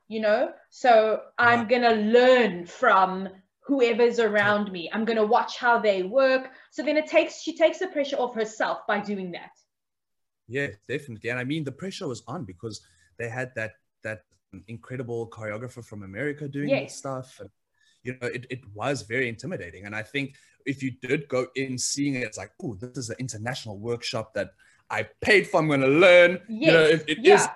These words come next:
Speaker 2: is a mental, it is a mental choice, and it's a good choice to have because at the end of the day, it's only you, yourself, and I out there. So you need all the support you can get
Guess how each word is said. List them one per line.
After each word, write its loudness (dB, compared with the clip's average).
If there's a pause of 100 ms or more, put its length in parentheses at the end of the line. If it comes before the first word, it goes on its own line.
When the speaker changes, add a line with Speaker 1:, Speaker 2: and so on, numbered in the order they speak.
(100)
Speaker 2:
is 4
a 4
mental, 2
it 0
is 0
a 2
mental -2
choice, 0
and -2
it's -6
a -6
good 2
choice -2
to -12
have 0
because -4 (720)
at -8
the -10
end 2
of -4
the -4
day, 0
it's -4
only -4
you, -2
yourself, -4
and -8
I -4
out -4
there. -6
So -6
you -4
need -2
all -4
the -2
support -8
you -12
can -12
get -2